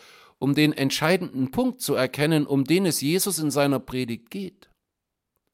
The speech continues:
Zweimal hören wir in unseren Predigtversen vom Evangelium, von der frohen Botschaft. Jesus predigte das Evangelium Gottes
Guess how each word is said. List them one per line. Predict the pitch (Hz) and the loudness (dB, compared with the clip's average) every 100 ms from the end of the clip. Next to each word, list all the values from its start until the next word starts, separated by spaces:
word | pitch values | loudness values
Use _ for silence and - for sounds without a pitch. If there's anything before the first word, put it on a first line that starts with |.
| _ _ _ _ _ _ _ - | _ _ _ _ _ _ _ -12
Zweimal | - 127 139 165 190 | 0 4 4 4 4
hören | 151 165 175 175 | 4 4 4 4
wir | 175 | 4
in | |
unseren | 165 170 147 156 139 | 4 2 2 2 2
Predigtversen | 143 175 175 - 139 143 151 139 | 2 0 -2 -2 0 2 0 0
vom | 135 131 127 - - - _ | 2 2 0 -6 -20 -20 _
Evangelium, | 151 147 156 147 135 180 214 170 117 101 107 _ _ _ _ _ | 0 2 2 2 0 0 0 -2 -4 -10 -16 _ _ _ _ _
von | - 120 | -4 2
der | 131 127 - | 4 4 0
frohen | - 104 139 170 160 | -10 0 2 4 2
Botschaft. | 135 160 160 - 98 _ _ _ _ _ _ _ _ _ _ _ _ _ _ _ | 0 -4 -4 -14 -18 _ _ _ _ _ _ _ _ _ _ _ _ _ _ _
Jesus | - 139 160 180 - | 0 2 4 2 2
predigte | - - 180 180 170 | -2 0 0 2 0
das | 151 139 - | 0 0 -2
Evangelium | 156 143 135 156 196 175 147 135 | 0 2 2 4 4 4 2 0
Gottes | 147 180 - 151 - | -2 -4 -4 -8 -8